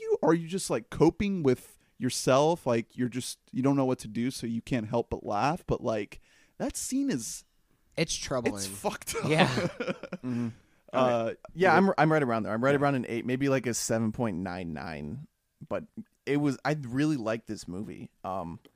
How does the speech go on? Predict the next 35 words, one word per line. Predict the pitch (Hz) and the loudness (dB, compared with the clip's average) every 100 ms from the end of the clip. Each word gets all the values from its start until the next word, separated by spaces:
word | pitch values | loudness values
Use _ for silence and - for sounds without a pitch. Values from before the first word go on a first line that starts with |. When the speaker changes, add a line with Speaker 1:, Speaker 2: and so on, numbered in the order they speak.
| _ _ _ - | _ _ _ -2
Speaker 3:
it | 143 | 0
pretty | 190 220 | 4 4
much | 214 - | 4 0
is | 202 151 - | -4 -4 -4
about | 131 139 120 | 0 2 2
what | 139 | 0
I | 131 | 0
thought | - - 123 139 | -4 -4 0 2
it | 139 | 0
would | 107 113 | -2 -2
be. | 110 | -2
I | 113 | -2
just, | 131 - | -2 -4
I | 135 127 | -2 -2
thought | - 185 | -2 -2
the | 156 | 0
writing | 117 123 113 | 0 0 0
would | 104 | -2
be | 98 | -4
a | 98 | -4
little | 104 107 | -4 -4
bit | 101 - | -6 -8
tighter, | 92 92 69 90 _ _ _ | -8 -8 -8 -10 _ _ _
uh, | 104 92 | -6 -4
definitely. | 90 104 107 85 76 | -4 -6 -6 -8 -6
But | 104 98 - | -4 -4 -4
this | 156 | -4
is | 185 156 | -4 -4
a, | 110 - | -6 -2
a | 117 143 | -2 2
Speaker 2:
Yeah. | 135 | 4
Speaker 3:
all-around | 160 143 127 117 | 4 4 2 0
super | - 127 131 | -2 -6 -4
solid | - 117 110 | -2 0 0
movie. | 107 101 104 98 | 0 -2 -4 -8